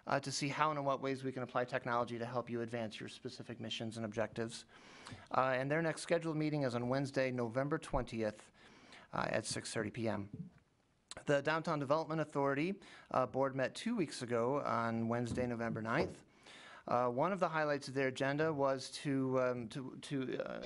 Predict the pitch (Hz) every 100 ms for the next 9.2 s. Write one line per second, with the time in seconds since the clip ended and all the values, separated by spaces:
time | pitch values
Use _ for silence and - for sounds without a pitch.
0 | - 170 156 151 156 165 143 127 120 131
1 | 135 131 123 - 139 - 127 131 131 127
2 | 123 127 135 127 120 - 135 131 127 -
3 | - 127 123 - - - - 127 - 151
4 | 139 127 127 123 120 135 135 123 117 131
5 | 135 143 131 143 143 214 233 - - -
6 | - - - 120 120 117 117 123 117 147
7 | 143 120 151 143 151 139 131 127 127 131
8 | 131 - 156 147 143 - 143 143 135 135
9 | 135 139